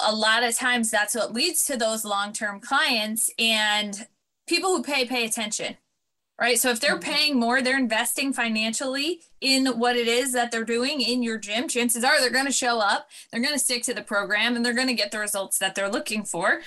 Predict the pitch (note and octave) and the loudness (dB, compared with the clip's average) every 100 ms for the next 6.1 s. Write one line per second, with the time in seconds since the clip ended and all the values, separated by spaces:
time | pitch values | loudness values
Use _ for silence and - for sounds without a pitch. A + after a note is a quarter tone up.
0 | - - A#3 A3 A#3+ F#4 E4 D#4+ F#3+ - | -14 -2 0 2 4 4 4 2 0 -2
1 | - - A#3+ B3 A#3+ - - D#4 C4+ B3 | -6 -2 0 2 0 -2 -2 -2 -2 -6
2 | A3 G#3 B3+ - _ G#3+ G#3+ A3+ A3+ B3 | -2 0 0 -2 _ -4 0 0 0 -2
3 | A3 - A3 G#3+ A3+ C4 C4+ A3+ A3 A3+ | -2 -4 -2 0 2 2 0 -2 0 2
4 | F#4 B3+ C4+ A#3+ A#3 A#3+ A3 G#3+ - - | 4 4 2 2 2 2 0 -8 -20 -6
5 | B3+ B3+ E4+ D#4 D4 B3 A#3+ A3 - - | -2 2 4 6 4 4 2 0 -4 -6
6 | - | -8